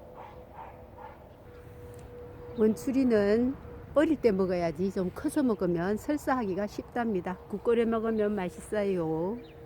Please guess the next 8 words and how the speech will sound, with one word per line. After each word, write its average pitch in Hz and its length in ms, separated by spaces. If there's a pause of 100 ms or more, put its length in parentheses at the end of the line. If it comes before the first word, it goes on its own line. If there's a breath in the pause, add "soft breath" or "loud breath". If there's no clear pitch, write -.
(1900 loud breath)
코끼리 294 420
마늘이 262 840
언제 247 380
이렇게 254 340
혼자 240 480
알아서 233 360
잘 214 380
자라주었을까요? 208 1600